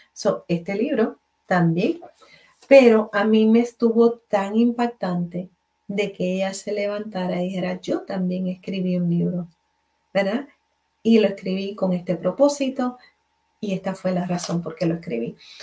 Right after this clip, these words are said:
So, les recomiendo a todo el mundo, ella se llama Tina Loarte Rodríguez. Mire lo que hace el dolor y la desesperación. Nos ayuda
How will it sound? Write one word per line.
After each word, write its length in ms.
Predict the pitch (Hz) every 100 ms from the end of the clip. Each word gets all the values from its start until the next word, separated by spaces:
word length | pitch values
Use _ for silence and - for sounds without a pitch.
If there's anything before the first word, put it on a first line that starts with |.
| - -
So, 360 | - 190 - _ _
les 340 | 180 190 196
recomiendo 460 | 196 190 196 202 233
a 40 |
todo 160 | 233 240
el 80 | 233
mundo, 220 | 269 294
ella 200 | 240 226
se 200 | 220 214
llama 440 | 214 214 226 220
Tina 400 | - 240 247 262
Loarte 720 | 247 208 202 208 220 240 240 - _ _ -
Rodríguez. 1120 | - - 202 185 180 175 165 165 170 - - _ _ _ - _ _ _ _ _ _ - - _ _
Mire 280 | 160 160 170
lo 100 | 196
que 120 | 240
hace 180 | 220 220
el 80 |
dolor 340 | 202 175 190 214
y 60 |
la 160 | 185 180
desesperación. 1000 | 175 175 180 - 170 170 - 202 220 214 - - -
Nos 560 | 196 208 226 233 - -
ayuda 840 | 185 190 185 240 220 180 190 220